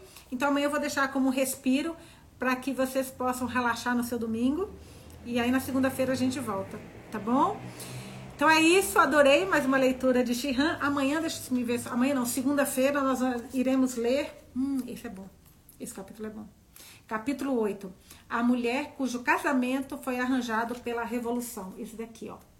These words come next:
na página cento e dezenove. Essa história é muito, muito linda aqui. É isso.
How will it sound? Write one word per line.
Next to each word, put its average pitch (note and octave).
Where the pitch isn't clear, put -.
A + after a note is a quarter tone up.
na G#3+
página B3+
cento C#4
e -
dezenove. A3+
Essa B3
história A#3+
é A3
muito, B3
muito A#3+
linda A3
aqui. -
É A3+
isso. -